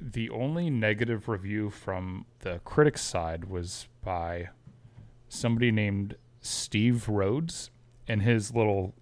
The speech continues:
like, one-sentence synopsis summary that they give for his review is, "I found the story unbelievable and very dated," which I guess we can talk about. Or no, th-, actually, there was a second one. Oh, th-, actually, uh,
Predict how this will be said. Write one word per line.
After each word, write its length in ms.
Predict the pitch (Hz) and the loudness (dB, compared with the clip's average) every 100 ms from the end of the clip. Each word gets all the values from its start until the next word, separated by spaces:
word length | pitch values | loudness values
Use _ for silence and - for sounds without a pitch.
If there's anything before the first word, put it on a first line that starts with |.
| - | -6
like, 180 | 104 90 | -4 -2
one-sentence 640 | 101 101 104 123 113 101 | 0 2 2 -2 -4 -4
synopsis 800 | - 98 92 - 101 - - - - | -2 -2 -2 -2 -6 -6 -12 -16 -18
summary 480 | - - 104 98 95 | -6 0 2 2 2
that 140 | 92 90 | 0 0
they 100 | 87 | -2
give 180 | 90 90 | -2 -2
for 120 | 98 | -2
his 180 | 95 98 | -2 0
review 320 | 98 95 92 | -2 -2 -2
is, 120 | 90 | -2
"I 120 | - | -4
found 320 | 101 120 131 | 2 4 4
the 60 | 139 | 2
story 400 | - 127 120 123 | 2 4 6 4
unbelievable 800 | 110 110 113 107 107 110 107 110 | 2 2 4 4 4 2 2 4
and 140 | 104 | 4
very 260 | 92 98 98 | 2 2 2
dated," 420 | 90 92 87 82 - | 0 -2 -2 -8 -8
which 340 | 101 98 - - - - - - - - - - - - | -6 -6 -8 -18 -20 -4 0 0 -2 -20 -20 -20 -4 2
I 60 | |
guess 200 | 403 226 | 2 4
we 80 | 320 | 0
can 160 | 302 - | 2 2
talk 280 | - 120 - | 4 2 2
about. 280 | 104 90 - - - - - | 2 0 -2 -14 -20 -14 0
Or 120 | 156 | 6
no, 160 | 180 135 | 8 8
th-, 100 | - | 6
actually, 280 | 131 - 123 | -2 0 0
there 100 | 110 | 0
was 100 | 104 | -2
a 40 | |
second 360 | 92 90 - - | -8 -14 -14 -18
one. 180 | 90 87 - - | -18 -18 -6 6
Oh, 180 | 226 | 6
th-, 140 | 139 - - | 6 0 2
actually, 420 | 143 - 139 127 | 2 4 0 0
uh, 140 | - | -6